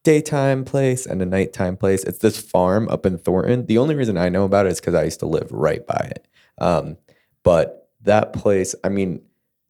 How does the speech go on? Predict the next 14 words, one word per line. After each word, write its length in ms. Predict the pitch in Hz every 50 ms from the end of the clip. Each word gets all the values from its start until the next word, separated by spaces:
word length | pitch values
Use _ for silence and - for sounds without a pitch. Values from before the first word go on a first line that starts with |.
| _ _
they 180 | 107 113 117
have 380 | 110 101 107 95 87 85 - -
to 120 | - - 90
make 420 | 87 87 85 82 78 78 76 -
more 340 | 82 82 82 78 80 80 78
money 640 | 78 78 78 78 78 78 78 76 78 78 76 73 - _
doing 380 | - 87 85 80 80 80 76
this 420 | 76 78 87 - - - - - _
than 320 | - - 82 82 78 73 73
farming 460 | - - 80 76 71 65 60 62 71
for 160 | - - -
the 80 | - -
whole 240 | - - - 55 58 -
year. 280 | - - - - -